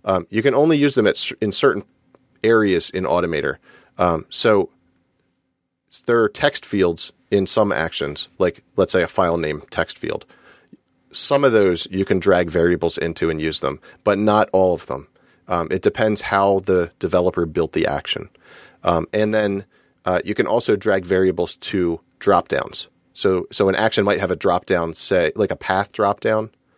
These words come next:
of, you know, you wanna save this to the desktop. And there might be a drop-down that allows you to choose the desktop, your, your pictures folder, your music folder, things like that. And you can drag a, a location variable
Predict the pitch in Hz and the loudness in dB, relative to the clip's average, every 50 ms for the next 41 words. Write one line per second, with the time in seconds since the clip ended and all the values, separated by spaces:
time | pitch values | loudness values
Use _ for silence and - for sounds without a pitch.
0 | _ _ _ _ _ _ - 90 87 82 - - 104 101 95 85 85 95 95 98 | _ _ _ _ _ _ 0 0 0 0 -2 -4 -2 0 0 2 2 2 2 2
1 | 95 90 - - 107 101 101 82 87 98 98 90 - - - - - 95 92 90 | 2 2 0 0 2 2 2 0 0 0 0 0 0 -4 -10 -4 -2 0 2 2
2 | 85 82 82 - - _ _ - 82 - - - - - - - 92 - - _ | 2 0 -2 -4 -8 _ _ -4 -2 -2 -2 -2 -2 -4 -4 -4 -4 -4 -6 _
3 | _ _ _ _ - 90 92 92 98 95 90 - 92 85 82 80 - 110 107 101 | _ _ _ _ -2 0 2 2 2 2 2 2 2 2 2 2 2 2 0 0
4 | - - 95 92 90 85 80 92 95 90 85 - 87 80 - - 95 82 - 80 | 0 0 -2 -2 0 -2 -2 0 0 -2 -2 -2 -6 -8 -6 -6 -6 -6 -6 -8
5 | 76 - 85 82 - - 92 87 80 - - 85 80 71 71 - - - - - | -6 -4 -4 -4 -2 0 0 0 0 0 -2 -2 -2 -2 -2 -4 -8 -18 -20 -20
6 | - _ _ _ _ - - - - 113 - - - 90 - - - 92 90 90 | -20 _ _ _ _ -8 -8 -4 -4 -4 -4 -2 -2 -2 -2 -2 -4 -4 -2 -2
7 | 87 90 87 85 82 80 80 76 73 73 71 - _ _ _ _ _ _ _ _ | 0 0 0 0 -2 -2 -2 -2 -2 -2 -6 -8 _ _ _ _ _ _ _ _
8 | - 92 95 101 90 92 90 - - 92 87 85 85 85 85 - 92 92 87 - | -6 -2 0 0 0 0 -2 -2 0 0 0 2 0 -2 -2 -2 -4 -4 -4 -4
9 | 80 - - 80 78 78 - - - - - - - _ - 95 98 98 104 101 | -6 -4 -2 0 0 0 0 -4 -10 -20 -20 -20 -12 _ 0 0 2 2 0 2
10 | - 98 98 90 101 104 101 98 98 90 95 92 - 98 95 92 92 85 - 107 | 2 0 0 2 2 2 2 2 2 2 2 0 2 0 2 2 2 0 2 0
11 | 107 104 - 98 92 87 95 90 90 85 82 87 82 | -2 0 -2 -4 0 0 2 2 2 0 0 0 -2